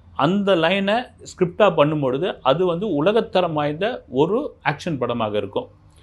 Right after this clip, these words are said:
அந்த உலகத்தரம் வாய்ந்த ஆக்ஷன் படத்துக்கு கண்டிப்பாக ஏஐ டெக்னாலஜி தேவை. அந்த ஏஐ டெக்னாலஜியை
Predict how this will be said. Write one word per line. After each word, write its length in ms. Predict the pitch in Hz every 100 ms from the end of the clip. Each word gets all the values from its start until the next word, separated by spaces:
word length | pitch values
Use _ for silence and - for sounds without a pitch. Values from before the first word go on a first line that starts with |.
| - - -
அந்த 180 | 139
உலகத்தரம் 560 | 143 175 254 226 220 202
வாய்ந்த 300 | 185 185 190
ஆக்ஷன் 380 | 156 165 190 160
படத்துக்கு 420 | 143 127 143 202
கண்டிப்பாக 800 | - 151 190 202 185 175 143 190
ஏஐ 400 | 131 139 175 160
டெக்னாலஜி 680 | 143 127 139 123 110 113
தேவை. 440 | - 131 147 196 -
அந்த 160 | 143
ஏஐ 360 | 113 156 220 240
டெக்னாலஜியை 840 | 190 175 190 185 165 135 151 214